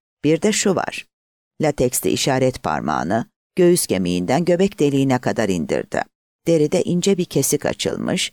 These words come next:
kesiğin iki kenarı boyunca belli belirsiz bir beyazlık oluşmuştu. Kesik uzun olmasına rağmen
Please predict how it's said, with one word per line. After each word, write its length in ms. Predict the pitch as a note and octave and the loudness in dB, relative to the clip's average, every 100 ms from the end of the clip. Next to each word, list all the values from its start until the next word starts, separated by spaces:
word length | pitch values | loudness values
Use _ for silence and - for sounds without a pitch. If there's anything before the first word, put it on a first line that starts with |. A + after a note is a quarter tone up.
| _ - | _ -2
kesiğin 380 | G#3 G#3 A3 G3+ | 0 2 2 2
iki 260 | - - | -2 -4
kenarı 460 | G#3 D3+ B2 A2+ A2+ | -2 0 2 0 0
boyunca 580 | A2+ F#2+ D#2 - G2+ - _ - | 0 0 -2 -2 -2 -2 _ -2
belli 300 | B2 D3 E3 | 0 2 2
belirsiz 560 | A2+ F#2 F#2+ - F#3 C#3 | 2 2 0 0 0 2
bir 180 | C3+ | 0
beyazlık 520 | B2+ B2+ B2 A#2 - - | 2 2 0 0 -4 -2
oluşmuştu. 680 | C#2 E2 - - - - - - _ _ _ _ | -4 -4 -4 -4 -6 -2 -4 -4 _ _ _ _
Kesik 360 | - B3 C4 - | 0 0 0 0
uzun 240 | F3+ F#3+ | 2 4
olmasına 640 | F3+ D3 C3+ - B2 A2+ | 4 2 0 0 0 0
rağmen 420 | D#2 C#2 D2 F#2+ | -2 -2 -2 -2